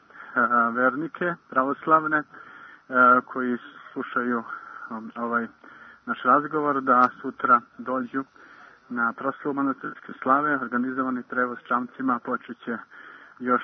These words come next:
u pola osam, pošto će liturgija krenuti u devet sati. E, svi zainteresovani vjernici su dobrodošli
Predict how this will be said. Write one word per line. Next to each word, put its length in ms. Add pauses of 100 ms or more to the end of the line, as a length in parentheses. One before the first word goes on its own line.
(120)
u 80
pola 300
osam, 420 (500)
pošto 280
će 140
liturgija 480 (520)
krenuti 520 (520)
u 80
devet 340
sati. 360
E, 60 (1160)
svi 280
zainteresovani 800
vjernici 720 (340)
su 80
dobrodošli 720